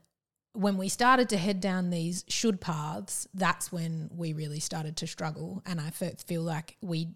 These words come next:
detached a lot from ourselves, like, ind-, each individually, our own connectedness to our own person and, and genuineness was reduced.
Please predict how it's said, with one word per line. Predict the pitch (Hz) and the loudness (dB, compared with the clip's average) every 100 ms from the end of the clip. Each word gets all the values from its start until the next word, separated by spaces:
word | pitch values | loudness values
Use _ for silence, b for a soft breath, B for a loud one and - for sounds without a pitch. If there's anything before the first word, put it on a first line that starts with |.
| - | -10
detached | 165 - 170 - - | -6 0 0 2 -2
a | 156 | -2
lot | 151 - | -4 -4
from | 165 151 | -4 -4
ourselves, | 156 - 240 226 220 208 - _ - | -2 2 4 4 2 -2 -6 _ -10
like, | 170 - - | -10 -10 -2
ind-, | 196 170 165 | 0 0 -2
each | 180 - | -4 0
individually, | 180 160 175 175 165 165 | 0 0 -2 -2 -2 -2
our | 156 156 | -2 -2
own | 156 165 165 - - | -2 -2 -4 -6 -4
connectedness | 170 165 - 165 160 - | 0 0 0 -2 -2 -2
to | - | -2
our | 156 160 | -2 -2
own | 160 170 | -2 -2
person | 165 160 160 160 151 | 0 0 0 -2 -2
and, | 147 160 B B B B | -2 -4 B B B B
and | 175 160 | 0 2
genuineness | 165 156 160 160 160 - - - | 2 2 0 0 -2 -2 -4 0
was | 160 156 - 180 | 0 0 -4 -4
reduced. | 156 160 202 - - | -2 2 2 0 -4